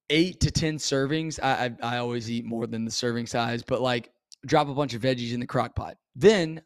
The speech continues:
I pour some chicken broth in there, and then I just load it up with, like, garlic powder and some salt and pepper. And then I press six hours on low, and I leave it. So it takes me literally two minutes to load the crock pot,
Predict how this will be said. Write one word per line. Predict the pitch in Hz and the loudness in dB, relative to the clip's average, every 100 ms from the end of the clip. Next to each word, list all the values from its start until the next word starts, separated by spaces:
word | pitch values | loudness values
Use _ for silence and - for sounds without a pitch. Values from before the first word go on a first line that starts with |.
| - | -4
I | |
pour | 135 - 135 151 160 | -4 0 0 0 -4
some | - 202 | -6 -6
chicken | - 185 147 117 | -2 -2 -2 -4
broth | 117 123 - - | -6 -8 -12 -8
in | 117 | -6
there, | 113 117 113 | -4 -6 -6
and | 127 127 | -4 -4
then | 151 | -2
I | 147 | -2
just | 135 131 | -4 -6
load | 117 120 127 147 | -4 0 2 2
it | 143 | 0
up | 135 131 123 | -2 -2 -4
with, | 120 | -4
like, | 120 117 113 | -2 -4 -8
garlic | 107 117 123 120 | -6 -4 -4 -2
powder | - 120 120 120 120 | 0 0 0 0 -2
and | 117 | -4
some | - - | -10 -10
salt | - 113 123 123 117 | -10 -8 -8 -8 -8
and | 120 | -4
pepper. | - 117 - 120 117 110 - - _ | -2 -2 -4 -4 -4 -6 -10 -20 _
And | 120 123 | -6 -2
then | 180 151 147 147 _ _ - | 0 0 -4 -8 _ _ -4
I | 123 | -4
press | - 135 151 170 - - _ | -2 0 0 0 -6 -10 _
six | - - 143 - | -8 -4 -4 -2
hours | 131 127 135 147 139 - | 0 2 2 0 -4 -6
on | 120 139 | -4 -4
low, | 143 123 113 113 113 - | -2 0 -2 -4 -8 -8
and | 120 117 | -6 -4
I | 113 | -4
leave | 113 117 117 | -6 -8 -8
it. | - | -8
So | - | -4
it | 147 - | -4 4
takes | 165 180 - | 4 4 -6
me | 165 139 | -8 -6
literally | 117 117 131 147 175 165 139 | -6 -2 0 0 -2 -2 -4
two | - 165 | -6 -8
minutes | 147 139 - - | -6 -6 -6 -8
to | 123 | -2
load | 123 | -2
the | 147 | -2
crock | - 123 127 | -2 -4 -4
pot, | 113 120 | -6 -6